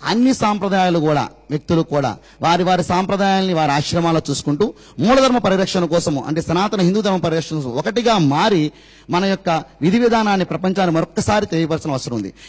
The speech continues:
ఎందుకంటే ఒక హిందువుకి తాను కనీసం హిందువు అనే జ్ఞానము చాలా తక్కువ పర్సెంట్లోనే ఉందమ్మా. అది పూర్తి భావంతో లేరు. ఎందుకంటే గుడికి వెళ్తున్నారు, దక్షిణలు ఇస్తున్నారు, ఆ, దర్శనం చేసుకుంటూ వచ్చేస్తున్నారు. కానీ ధర్మానికి దాడి జరిగినప్పుడు మాత్రము వారి చలనం, వారిలో చలనం లేదు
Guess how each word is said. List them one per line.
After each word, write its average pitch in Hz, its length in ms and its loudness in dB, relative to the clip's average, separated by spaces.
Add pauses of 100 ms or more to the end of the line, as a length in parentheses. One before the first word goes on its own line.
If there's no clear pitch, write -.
ఎందుకంటే 226 240 0
ఒక 202 80 0
హిందువుకి 214 640 2
తాను 185 220 0
కనీసం 233 360 -2
హిందువు 226 240 0
అనే 220 180 -2
జ్ఞానము 180 760 0
చాలా 170 100 -4
తక్కువ 196 300 -4
పర్సెంట్లోనే 180 500 0
ఉందమ్మా. 120 340 -2 (420)
అది 139 140 -4
పూర్తి 220 340 -2
భావంతో 170 360 0
లేరు. 120 240 -6 (300)
ఎందుకంటే 233 300 0
గుడికి 214 340 0
వెళ్తున్నారు, 214 560 2
దక్షిణలు 214 340 -2
ఇస్తున్నారు, 202 500 -2 (240)
ఆ, 175 440 0
దర్శనం 233 320 0
చేసుకుంటూ 214 300 -4
వచ్చేస్తున్నారు. 190 480 -2
కానీ 175 280 0 (160)
ధర్మానికి 247 560 0
దాడి 202 260 0
జరిగినప్పుడు 202 380 -2
మాత్రము 180 480 -2 (200)
వారి 156 200 -4 (120)
చలనం, 208 240 -4
వారిలో 196 280 -2 (120)
చలనం 240 220 0
లేదు 139 240 -2